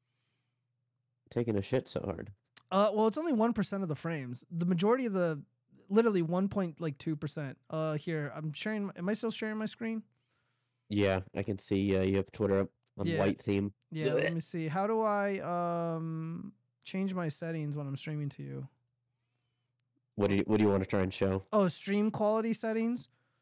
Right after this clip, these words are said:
Speaker 2: Dude, I might have to switch this to, like, fifteen F P S, dude. I'm not even kidding. And four eighty P resolution here.
Speaker 1: That sounds a little rough.
Speaker 2: Uh, okay, how about thirty F P S, but four eighty P resolution?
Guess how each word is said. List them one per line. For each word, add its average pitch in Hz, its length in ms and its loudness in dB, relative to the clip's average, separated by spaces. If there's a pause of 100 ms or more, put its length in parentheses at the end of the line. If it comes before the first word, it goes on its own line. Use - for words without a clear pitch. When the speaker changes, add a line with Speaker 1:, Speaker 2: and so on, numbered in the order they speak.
(520)
Speaker 2:
Dude, 180 240 0 (120)
I 175 80 4
might 240 160 4
have 226 140 4
to 180 80 2
switch - 280 -4
this 196 140 -2
to, 185 80 -6
like, 143 120 -4
fifteen 165 440 -4
F 156 160 -2
P 135 180 -6
S, 131 240 -6
dude. 139 300 -6 (200)
I'm 170 120 -2
not 165 160 0
even 147 180 -2
kidding. 139 400 -6 (680)
And 156 160 -2
four 170 240 0
eighty 160 280 -2
P 151 180 -2
resolution 147 880 -2 (720)
here. 151 240 -6
Speaker 1:
That 143 60 -2
sounds 131 180 4
a 110 40 4
little 98 140 4
rough. 95 440 2 (440)
Speaker 2:
Uh, 170 300 0
okay, 202 140 2
how 196 100 6
about 214 340 2
thirty 208 500 0
F 233 140 0
P 240 140 0
S, 240 200 2
but 180 280 0
four 185 320 0
eighty 170 260 -2
P 151 220 -2
resolution? 139 800 -4